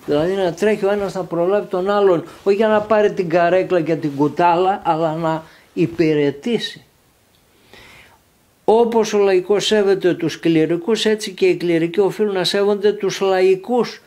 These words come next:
διότι και αυτοί είναι εικόνες Θεού. Εδώ, για να λέμε την πικρή αλήθεια, πάσχουμε. Πάσχουμε. Όπου υπάρχει αυτός ο αλληλοσεβασμός, συνεχίζει ο Παπαγιώργης μας,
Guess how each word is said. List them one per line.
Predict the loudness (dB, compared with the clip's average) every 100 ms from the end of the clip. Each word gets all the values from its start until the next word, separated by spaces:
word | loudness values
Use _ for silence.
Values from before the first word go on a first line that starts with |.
| -20 -2
διότι | 2 4 2 -2
και | -2
αυτοί | -2 -2 -2
είναι | 0 2
εικόνες | 2 0 0 -2 -2
Θεού. | 2 4 4 2 -2 -16 _ _ _ -4
Εδώ, | -2 0 0 0 -2 -12 _ _ _ _ _ _
για | -2 0
να | 2
λέμε | 2 -2 -4
την | -4
πικρή | -4 0 0
αλήθεια, | 2 0 -2 -4 -6 -8 _ _ _ _ _ _ -6
πάσχουμε. | -4 -4 -6 -4 -4 -6 -10 _ _ _ _ _ _ _ _ _ _ -4
Πάσχουμε. | -4 -6 -14 -18 -18 -20 _ _ _ _ -20 -20 -20 _ _ _ -20 -12 0
Όπου | 2 2 0
υπάρχει | 0 0 0 0
αυτός | -4 -2 0 0 2
ο |
αλληλοσεβασμός, | 2 2 2 2 0 0 0 0 -2 -2
συνεχίζει | -4 -2 0 2 0
ο |
Παπαγιώργης | -2 -2 -2 -2 0 0 0 -2 -2
μας, | -2 -4 -6 -10